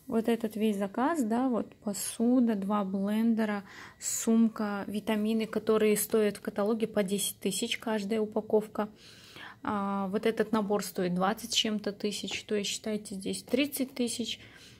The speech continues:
а, здесь, э, ну, с-, грубо говоря, или наоборот, минимум двадцать, да, это уже пятьдесят, а, вот, и, ну, минимум где-то сто,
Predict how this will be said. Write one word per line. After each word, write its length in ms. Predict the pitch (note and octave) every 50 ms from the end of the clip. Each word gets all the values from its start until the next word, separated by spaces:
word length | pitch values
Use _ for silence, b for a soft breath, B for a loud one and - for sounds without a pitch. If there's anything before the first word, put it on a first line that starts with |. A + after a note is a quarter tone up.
| B B _ -
а, 320 | - G#3+ G#3 G3+ G3+ G3
здесь, 400 | G3 F#3+ F#3+ G#3 G#3 G3+ - -
э, 60 | A3 -
ну, 500 | - G#3+ G3+ G3 G3 G3 A3+ B3 A3+ F#3+
с-, 140 | F#3 -
грубо 480 | - G#3 G#3 F#3+ F#3+ G#3 A3 G#3 F#3+ G3
говоря, 340 | F#3 G3+ G3 G3 G3 G3 F#3+
или 180 | G#3+ G#3 G3
наоборот, 440 | F#3+ F#3+ G3 F#3+ G3 G3+ G3 F#3 F3+ - -
минимум 680 | A3 - - - G3+ G#3+ A3 G#3+ G3 F#3+ F#3 F3+ F3+
двадцать, 460 | F3+ G3+ A3+ B3+ C#4+ C#4+ - - A3 G#3
да, 160 | A#3 B3 C4+ - - - - - - - - - - - - - - - -
это 200 | - G#3+ G#3 G#3
уже 160 | F#3+ F3+ F#3+
пятьдесят, 600 | F#3+ F#3 G#3+ F#3+ F#3 G3+ G3+ - - B3+ B3+ C4+ C4 B B B B B B B B B -
а, 220 | G#3+ G3+ F#3+ F#3
вот, 280 | F#3 F#3+ G3 F#3+ F#3 F#3 F#3 - -
и, 240 | - A3 G#3+ G#3+ G#3 -
ну, 180 | C4+ D4 C#4+ - -
минимум 640 | B3 A#3 A3 A3+ A3 A#3+ C4 C#4+ D4+ C#4 B3 G#3+ G#3+
где-то 280 | G#3+ G#3 A3 - - G#3
сто, 480 | - - - - B3+ C4 C4+ B3+ A#3+